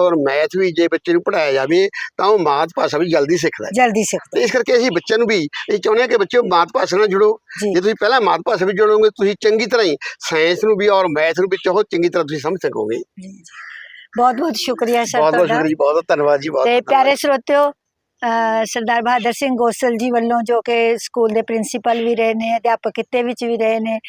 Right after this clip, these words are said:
Speaker 2: ਸਾਹਿਤਕ ਰਚਨਾਵਾਂ ਵਿੱਚ ਵੀ ਵਿਸ਼ੇਸ਼ ਜੋ ਜ-, ਯੋਗਦਾਨ ਪਾਇਆ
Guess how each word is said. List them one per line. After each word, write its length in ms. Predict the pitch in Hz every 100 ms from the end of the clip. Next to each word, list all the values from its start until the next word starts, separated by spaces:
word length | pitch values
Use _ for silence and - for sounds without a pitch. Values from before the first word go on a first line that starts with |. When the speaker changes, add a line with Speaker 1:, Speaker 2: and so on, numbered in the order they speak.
| - -
Speaker 2:
ਸਾਹਿਤਕ 400 | - 285 - 320
ਰਚਨਾਵਾਂ 500 | 311 302 269 262 262
ਵਿੱਚ 180 | 269 269
ਵੀ 140 | 262
ਵਿਸ਼ੇਸ਼ 400 | 254 - 247 233 -
ਜੋ 140 | 226 240
ਜ-, 200 | 233 233 214
ਯੋਗਦਾਨ 360 | 226 220 214 220
ਪਾਇਆ 320 | 214 202